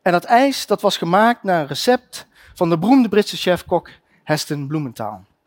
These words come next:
Het was een recept voor zalmijs. Ijs, sorbetijs, gemaakt van gerookte zalm.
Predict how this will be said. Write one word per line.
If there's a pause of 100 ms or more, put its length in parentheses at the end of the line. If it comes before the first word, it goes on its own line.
Het
was
een
recept
voor (560)
zalmijs. (960)
Ijs,
sorbetijs, (220)
gemaakt
van
gerookte
zalm.